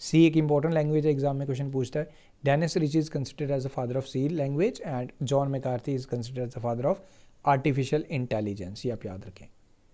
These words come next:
Which of the following storage device has the fastest data access time? So कौन सा है इसमें से according to the options, ये स्टोरेज डिवाइसेज हैं जिसका फास्टेस्ट डेटा एक्सेस टाइम है, तो वो है solid state drive, एसएसडी is the correct answer for this question। स्टेट पे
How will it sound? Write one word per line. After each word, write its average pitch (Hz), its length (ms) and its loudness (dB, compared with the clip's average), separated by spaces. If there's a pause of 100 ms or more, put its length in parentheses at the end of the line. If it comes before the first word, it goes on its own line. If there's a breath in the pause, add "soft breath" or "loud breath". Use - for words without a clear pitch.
(760 soft breath)
Which 185 160 6
of 202 60 4
the 180 80 -2
following 170 380 6
storage 156 380 8
device 147 360 4
has 147 140 0
the 147 60 -4 (120)
fastest 135 680 -2
data 135 140 4
access 135 360 2
time? 95 560 -10
So 131 120 -4
कौन 156 220 0
सा 175 200 0
है 160 480 -2 (240)
इसमें 139 240 -4
से 143 180 2
according 131 360 -2
to 131 80 -2
the 127 140 2
options, 170 400 -6
ये 127 160 0
स्टोरेज 127 340 0
डिवाइसेज 135 440 -2
हैं 143 80 -2
जिसका 127 260 -4
फास्टेस्ट 123 580 -6
डेटा 139 200 0
एक्सेस 135 280 -4
टाइम 143 240 -2
है, 202 100 -6 (360 soft breath)
तो 139 80 -4
वो 143 100 0
है 156 120 -2
solid 139 360 0
state 135 420 -4
drive, 110 300 -4 (160)
एसएसडी 127 760 -4
is 117 100 -4
the 120 100 -6
correct 135 320 -4
answer 107 260 -6
for 113 220 -8
this 113 220 -4
question। 123 260 -6
स्टेट 113 360 -4
पे 127 140 -4